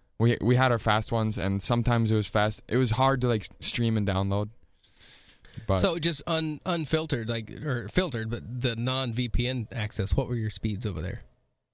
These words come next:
Speaker 1: Uh, like, four G, same four, four G
Speaker 2: Okay.
Speaker 1: speeds, and,
Speaker 2: So n-,
Speaker 1: and
Speaker 2: nothing outrageously high, but,
Speaker 1: No.
Speaker 2: but, but decent.
Speaker 1: And, and data there is so stinking cheap.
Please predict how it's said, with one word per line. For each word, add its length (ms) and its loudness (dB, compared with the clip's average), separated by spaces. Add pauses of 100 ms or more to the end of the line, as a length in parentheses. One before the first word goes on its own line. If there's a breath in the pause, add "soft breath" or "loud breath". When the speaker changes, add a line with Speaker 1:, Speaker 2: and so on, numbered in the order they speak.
(720)
Speaker 1:
Uh, 560 2 (1800)
like, 200 2
four 240 4
G, 240 2
same 300 -2
four, 260 -2 (200)
four 300 0
G 80 0
Speaker 2:
Okay. 80 2
Speaker 1:
speeds, 380 2
and, 60 2
Speaker 2:
So 80 4 (220)
n-, 160 4
Speaker 1:
and 80 -2
Speaker 2:
nothing 260 0
outrageously 540 -2
high, 320 -4
but, 180 -6 (240)
Speaker 1:
No. 340 4
Speaker 2:
but, 200 6
but 80 -8
decent. 380 -2 (160)
Speaker 1:
And, 320 2
and 400 0
data 280 2
there 160 0
is 120 -2
so 260 -2
stinking 400 -6
cheap. 280 -2